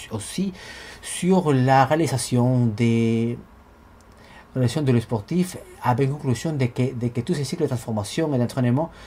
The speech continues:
seront des stimulus qui entreront au mode à, à préparer le, le, pour un sport compétitif. Et de nous commencer à structurer nos sessions de façon très similaire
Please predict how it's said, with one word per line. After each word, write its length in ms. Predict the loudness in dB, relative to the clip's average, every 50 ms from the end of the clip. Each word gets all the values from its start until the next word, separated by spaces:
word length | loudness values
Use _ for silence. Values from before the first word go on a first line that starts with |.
| -20 -20 -10
seront 340 | -2 -2 0 2 2 2 2
des 100 | 2 0
stimulus 520 | -2 -4 -2 -2 0 0 0 0 -2 -4
qui 220 | -6 -2 0 0
entreront 360 | 0 2 0 0 0 -2 -2 -2
au 140 | 0 2 2
mode 240 | 4 2 0 -2 -6 -12 -10
à, 360 | -4 -2 -2 0 -2 -2 -4 -4
à 80 | -4 -2
préparer 600 | 0 0 2 2 2 2 4 2 2 2 2 0
le, 140 | 0 -2 -4 -6 -8 -6
le, 200 | -4 -2 -2 -2 -4 -4 -10 -6 -4
pour 140 | -4 -2 -2
un 60 | -2 -4
sport 240 | -2 -2 -4 -4
compétitif. 600 | -2 -2 -2 -2 -2 -2 -4 -6 -8 -8 -10 -14 -18 -18 -18 -18 -18 -18 -18 -20 -20 -20 -20 -20 -20 -20 -18 -8 -2
Et 120 | 0 0
de 120 | 2 2 0
nous 140 | 0 -2 -2
commencer 520 | 0 0 0 2 0 0 0 0 2 2
à 160 | 2 2 0
structurer 540 | -2 -2 -2 -4 -4 -2 -2 0 0 0 0
nos 80 | -2 -4
sessions 500 | -4 -6 -8 -6 -2 -2 0 0 0 -2 -6 -12 -18 -20 -20 -20 -20 -10 -6
de 80 | -6 -2
façon 320 | -2 -2 -2 0 -2 -4
très 220 | -4 -4 -4 -4
similaire 580 | -4 -4 -4 -2 0 0 2 2 0 -2 -4 -10